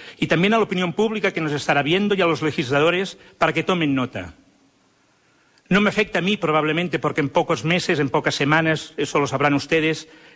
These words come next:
mi prisión preventi-, preventiva se habrá finalizado.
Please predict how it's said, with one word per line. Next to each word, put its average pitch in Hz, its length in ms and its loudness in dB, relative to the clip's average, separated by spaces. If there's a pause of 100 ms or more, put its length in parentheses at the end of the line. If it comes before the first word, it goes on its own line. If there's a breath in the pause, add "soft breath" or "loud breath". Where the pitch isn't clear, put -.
mi 151 120 0
prisión - 340 0
preventi-, 165 480 0
preventiva 143 640 0
se - 120 -2
habrá - 600 -2
finalizado. 104 680 -6